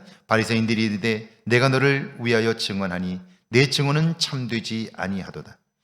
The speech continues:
예수님께서 이렇게 말씀하시자 바리새인들이 반론합니다. "예수, 당신은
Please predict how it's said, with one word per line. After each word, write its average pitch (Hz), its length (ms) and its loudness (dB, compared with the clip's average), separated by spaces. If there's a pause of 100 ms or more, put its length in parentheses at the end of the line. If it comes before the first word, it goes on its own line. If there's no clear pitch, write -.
(240)
예수님께서 110 440 -2
이렇게 104 240 -4
말씀하시자 104 720 -4 (280)
바리새인들이 92 1000 -8
반론합니다. 113 960 -12 (380)
"예수, 113 500 0 (240)
당신은 131 560 0